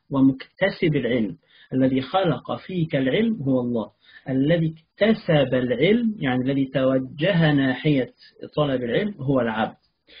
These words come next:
يبقى بواسطة كسب العبد. كسب العبد هو إيه بقى؟ مباشرة الأسباب. مباشرة الأسباب. إنك توجه ودانك، تسمع المحاضرة بتركيز، إنك تشوف المعلومة، تتفرج على حاجة،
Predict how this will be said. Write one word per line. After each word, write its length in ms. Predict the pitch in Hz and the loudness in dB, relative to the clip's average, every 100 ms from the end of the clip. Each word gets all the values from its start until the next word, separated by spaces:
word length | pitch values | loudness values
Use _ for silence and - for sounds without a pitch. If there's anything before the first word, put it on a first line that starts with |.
| - | -14
يبقى 160 | 151 - | -8 -2
بواسطة 720 | 131 131 131 165 165 180 196 - _ _ | 0 0 0 2 0 0 -10 -14 _ _
كسب 320 | - 160 160 143 | 2 2 2 -2
العبد. 380 | 131 120 117 - _ _ - - 156 160 - | 0 -2 -4 -8 _ _ -20 -8 -6 -6 0
كسب 240 | 208 196 | 0 2
العبد 340 | 175 156 180 170 | 2 2 2 4
هو 180 | 160 | 6
إيه 160 | 156 165 | 6 4
بقى؟ 260 | 156 160 156 | 2 0 -2
مباشرة 680 | 160 143 147 147 - 135 156 | 0 0 0 0 -2 0 0
الأسباب. 460 | 117 - - 92 92 - _ _ _ _ _ _ _ _ - | -2 -8 -10 -12 -12 -14 _ _ _ _ _ _ _ _ -16
مباشرة 600 | - 117 113 - 151 160 | -8 -4 -4 0 2 2
الأسباب. 460 | - 120 - 107 92 _ _ _ _ _ _ - | -2 -8 -8 -8 -10 _ _ _ _ _ _ 2
إنك 460 | 156 180 196 220 - _ _ _ _ - | 4 4 2 -2 -4 _ _ _ _ -4
توجه 480 | 139 165 160 156 | 2 2 4 4
ودانك، 400 | 147 139 143 110 - | 4 4 4 2 2
تسمع 340 | 160 156 135 123 | 2 2 0 0
المحاضرة 460 | 117 143 139 131 | -2 0 2 0
بتركيز، 720 | - 123 - 247 98 - _ _ _ _ _ - | 0 -4 -4 -8 -8 -10 _ _ _ _ _ 2
إنك 360 | 160 160 156 160 | 6 6 4 0
تشوف 320 | 151 190 170 | -4 -2 2
المعلومة، 460 | 156 143 143 143 113 | 2 4 2 2 -2
تتفرج 480 | 113 - 143 139 | -6 -2 0 0
على 200 | 131 123 | 0 -2
حاجة، 280 | 120 123 98 | -2 -4 -4